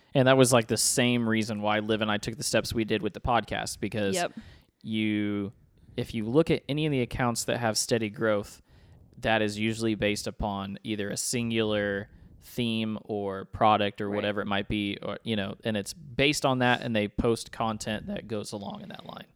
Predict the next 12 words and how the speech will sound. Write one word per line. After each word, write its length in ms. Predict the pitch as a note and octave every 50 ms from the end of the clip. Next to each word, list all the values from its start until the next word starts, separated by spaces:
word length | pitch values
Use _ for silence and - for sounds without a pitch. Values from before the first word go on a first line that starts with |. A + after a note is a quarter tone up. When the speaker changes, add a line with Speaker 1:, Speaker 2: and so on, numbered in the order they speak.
| _ _
Speaker 2:
Yep, 220 | - G3+ G3 F#3+ - - - - - - -
yep. 240 | G#3 F#3 F3 D#3+ - _ _ - - _ -
Um, 600 | G3+ G#3 G3 E3+ E3+ D#3+ D3 D3 D3 B2 G3 F#3+ - - _ _ _ _ _ _ _ - - _ _
and 160 | A3+ A3+ A3+ G#3+
then 560 | G3+ G3+ G3 G3 F#3+ F#3+ F#3+ F#3+ F#3+ F#3+ G3 - _ -
as 300 | G#3 G#3 G#3 G#3 - -
for 340 | - A3 G3+ G3 F#3+ F#3 G3
small 300 | - - G#3+ F#3+ F#3+ G3
businesses, 880 | A3 C#4 D4+ E4 C#4+ C#4+ A#3+ A3+ - G3 F#3+ F#3 F#3 G3 G#3 - - _ - - - - - - - _ _
um, 520 | - G3+ G3 F3+ D#3+ D3+ D3+ C#3+ D#3+ G3 -
same 300 | - - A#3+ A3+ A3 A3
thing. 340 | G3+ G#3 D#3+ A#2 A2 B2 G3